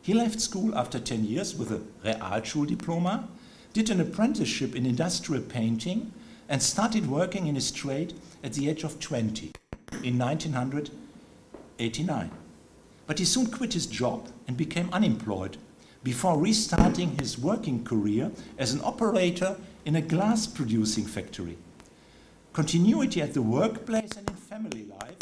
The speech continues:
he married in nineteen hundred nine, nineteen hundred ninety-one at the age of twenty-two, seemed to be two sides of the same coin.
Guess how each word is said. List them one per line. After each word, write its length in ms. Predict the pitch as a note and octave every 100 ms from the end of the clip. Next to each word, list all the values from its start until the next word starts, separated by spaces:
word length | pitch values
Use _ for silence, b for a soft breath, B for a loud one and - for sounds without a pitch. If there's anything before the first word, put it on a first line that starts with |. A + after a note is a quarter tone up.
| -
he 80 |
married 440 | A#2 B2 - C3 - - _ _ _
in 120 | B2+ A#2+
nineteen 360 | C3+ E3+ -
hundred 300 | C#3+ C#3+ C3 - A2
nine, 220 | G2+ - - - - - - - - - A2
nineteen 380 | A2+ D3 D3 B2+
hundred 220 | B2 A2+
ninety-one 600 | A#2 A#2+ A#2+ A2+ A#2+ A#2+
at 120 | A2+
the 140 | - A#2+
age 160 | A#2+
of 120 | A2+ -
twenty-two, 680 | C3+ B2 G#2+ - D3+ A#3 - - - B B B B B
seemed 460 | - - A3 A3
to 80 | F#3+
be 200 | D3+ D#3 - - - - - - - -
two 180 | - G#3+
sides 640 | - D3+ C#3+ D#3 - -
of 160 | B2+ A#2+
the 60 | C3
same 340 | - C#3 C3+ C3+
coin. 560 | - B2 B2 F#3 B3